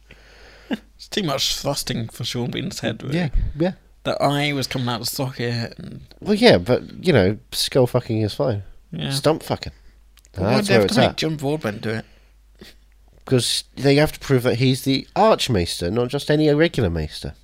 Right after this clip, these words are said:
Speaker 1: Mm.
Speaker 2: He's the archest one. He can move his back in different ways.
Speaker 1: I will leave you laughing at every outrageous and surprising twist and turn. I don't remember.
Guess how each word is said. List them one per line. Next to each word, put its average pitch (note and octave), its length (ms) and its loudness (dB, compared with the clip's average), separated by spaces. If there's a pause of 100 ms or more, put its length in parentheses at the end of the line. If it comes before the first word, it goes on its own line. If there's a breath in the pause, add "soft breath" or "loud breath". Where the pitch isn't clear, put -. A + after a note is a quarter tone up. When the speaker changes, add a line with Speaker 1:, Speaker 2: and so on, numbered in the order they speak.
(120)
Speaker 1:
Mm. B2 280 -6 (340 soft breath)
Speaker 2:
He's F2 220 -4
the F2+ 180 -2
archest - 580 2
one. D2 200 -6
He D2+ 140 -6
can C#2+ 340 -6 (200)
move A2+ 300 4
his G#2+ 140 0
back A2 280 0
in E2 120 -4
different A#2+ 260 -4
ways. D2 420 -6 (1120)
Speaker 1:
I G#3 200 2 (220)
will G3 220 2
leave A#3+ 240 2
you A3+ 100 0
laughing G#3 400 0
at D3+ 200 -4
every E3+ 340 0
outrageous D#3+ 760 -2
and C#3+ 160 -4
surprising C#3+ 540 -2
twist - 360 -6
and B2+ 120 -6
turn. A2+ 340 -4
I B2 80 -6
don't G#3 200 -6
remember. G#3+ 420 -2